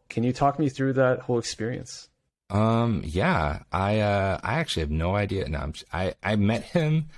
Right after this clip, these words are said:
Speaker 2: See, I met him at M T G Vegas last year, and then I, I tweeted at him, and he followed me, and I was like, "What is this world? What is happening?"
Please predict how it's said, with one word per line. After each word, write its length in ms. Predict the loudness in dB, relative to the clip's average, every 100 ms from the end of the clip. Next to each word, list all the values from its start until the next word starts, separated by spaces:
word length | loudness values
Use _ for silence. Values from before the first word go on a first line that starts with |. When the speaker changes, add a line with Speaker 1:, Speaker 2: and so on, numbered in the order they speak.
| -18 -6 -2
Speaker 2:
See, 160 | 2
I 60 | 4
met 260 | 4 2 0
him 280 | 0 0 -2
at 160 | -2 0
M 100 | 0
T 120 | 0
G 120 | 0
Vegas 340 | 2 2 0 0
last 280 | -2 -2 -4
year, 320 | -2 -2 -6 -8
and 600 | -4 -2 0 0 0 -4 _ _ _ _ -6
then 840 | 0 2 4 2 2 2 0 -2 -6 _ _ _ _ _
I, 2000 | -4 -2 0 0 -2 -2 -2 -2 -2 -2 0 0 0 -2 -2 -2 -2 -2 -2 -4 -8 _ _ _ _ _ _ _ -20
I 60 | -12 -8
tweeted 420 | 0 2 4 4
at 200 | 2 2
him, 340 | 2 2 0 -4 _ -4
and 360 | -2 0 -2
he 760 | -6 -12 -4 -2 0 0 -2 -4 -2
followed 420 | 0 2 2 2
me, 220 | 2 0
and 140 | 0
I 140 | 0 2
was 160 | 2
like, 200 | 2 0 -2
"What 340 | 0 2 4
is 320 | 2 0 -4 -8 -8
this 220 | -4 -2
world? 360 | -2 0 0 0
What 200 | 0 0
is 100 | 0
happening?" 520 | -2 -2 -2 0